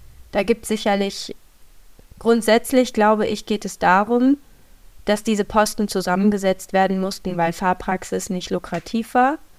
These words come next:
also nicht wirtschaftlich machbar, ne? Wir sprechen nicht von, ich konnte nicht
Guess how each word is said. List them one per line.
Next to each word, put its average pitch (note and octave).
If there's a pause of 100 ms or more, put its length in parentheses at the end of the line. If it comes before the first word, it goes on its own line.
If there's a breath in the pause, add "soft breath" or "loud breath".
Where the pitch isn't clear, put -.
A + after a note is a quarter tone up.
(220 soft breath)
also F#3
nicht A#3
wirtschaftlich G3+
machbar, F#3
ne? G3+
Wir G#3
sprechen G#3
nicht B3
von, G#3
ich -
konnte G#3+
nicht F#3+